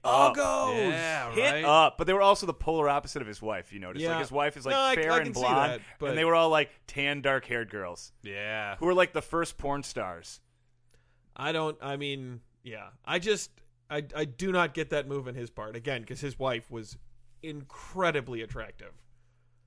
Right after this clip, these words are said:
Speaker 1: All right, well, what do we got in the podcast today?
Speaker 3: Oh, why are you looking at me? I don't know
Speaker 2: Uh,
Speaker 3: much about
Speaker 1: Phil,
Speaker 3: sports.
Speaker 1: do we have a weird sport?
Speaker 3: Uh, you're goddamn right we do. It's
Speaker 1: All
Speaker 3: gonna
Speaker 1: right.
Speaker 3: be super weird.
Speaker 1: All right, we're also gonna talk to our new Hollywood correspondent.
Speaker 2: Yeah,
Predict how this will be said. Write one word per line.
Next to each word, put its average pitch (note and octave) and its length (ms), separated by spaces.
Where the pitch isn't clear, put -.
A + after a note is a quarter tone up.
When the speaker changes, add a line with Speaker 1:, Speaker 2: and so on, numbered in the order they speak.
Speaker 1:
All A#3 140
right, C3+ 200
well, C4+ 160
what D#4 100
do D#4+ 60
we D4 60
got B3 100
in A3+ 60
the F#3+ 40
podcast D3+ 500
today? F#2+ 260
Speaker 3:
Oh, D#3+ 580
why D#3+ 140
are G3 40
you G#3 120
looking G#3+ 260
at F3 100
me? E3 520
I E3 180
don't A#3 180
know F3 100
Speaker 2:
Uh, E3 40
Speaker 3:
much E3+ 160
about E3+ 160
Speaker 1:
Phil, D#4+ 200
Speaker 3:
sports. - 120
Speaker 1:
do C4+ 60
we B3+ 80
have B3 180
a A3+ 40
weird G#3 240
sport? D3 420
Speaker 3:
Uh, G3 220
you're A#3+ 100
goddamn D4+ 420
right F4 220
we G3+ 140
do. D#3 340
It's D#3 80
Speaker 1:
All A#3+ 200
Speaker 3:
gonna G#3+ 120
Speaker 1:
right. F3+ 60
Speaker 3:
be A#3+ 100
super B3 280
weird. A3 320
Speaker 1:
All G#3 140
right, A3 120
we're G3+ 100
also A#3 180
gonna A#3+ 140
talk G#3+ 240
to G3+ 80
our F#3+ 100
new F#3+ 240
Hollywood F3+ 460
correspondent. G#2+ 640
Speaker 2:
Yeah, D#4+ 100